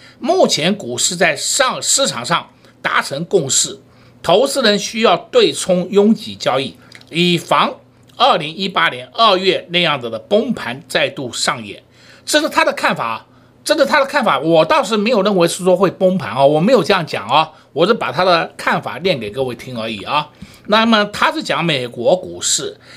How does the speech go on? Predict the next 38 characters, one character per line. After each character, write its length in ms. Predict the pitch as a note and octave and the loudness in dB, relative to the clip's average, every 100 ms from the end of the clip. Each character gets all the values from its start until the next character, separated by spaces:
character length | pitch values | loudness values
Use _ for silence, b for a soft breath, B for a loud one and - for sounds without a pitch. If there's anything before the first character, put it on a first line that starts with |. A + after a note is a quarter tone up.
| B B - | B B 0
那 120 | E4 | 0
你 180 | B3 F#3 | 2 0
现 120 | C#4+ | 0
在 100 | C4 | 0
知 220 | F3+ A3+ | -2 0
道， 240 | A3+ D3+ B2+ | 2 2 -2
我 60 | |
们 140 | E3 C4 | -2 0
再 100 | D#4+ | 0
去 60 | |
查 240 | A#3+ - C#3 | -2 -6 -2
一 20 | |
下 100 | D#3+ | -2
资 160 | - D3+ | -2 -4
料， 160 | C3+ - b b - | -6 -6 b b -6
二 240 | B3 D#4 | 0 2
零 180 | A#3+ G3 G3+ | 2 0 -2
一 180 | A3 A#3 | -2 0
八 220 | G#3 G3 | 2 2
年 160 | D3+ | 0
二 240 | D3+ A3 A3+ | -2 2 2
月 140 | F3 | 2
的 60 | C#3+ | -2
时 100 | D3 | 2
候， 140 | C#3+ | 2
我 200 | A2+ B2+ | 2 -4
们 200 | C3+ F3 | -2 -2
台 340 | G#3 - C#3 G3+ | -4 -4 0 0
股 260 | G3+ A2+ | -2 -8
就 220 | A#2 F3+ D3 | -2 -2 -2
曾 240 | - C3 | -6 -8
经 160 | E3 F3+ | -6 -6
从 180 | C3 | -8
一 200 | C3 C3 | -12 -6
万 200 | F#3 F#3+ C#3+ | -2 -2 -2
一 80 | F3 | -6
千 380 | E3+ - E3 E3+ | -8 -8 -6 -6
点 300 | D#3+ F#2+ | -6 -12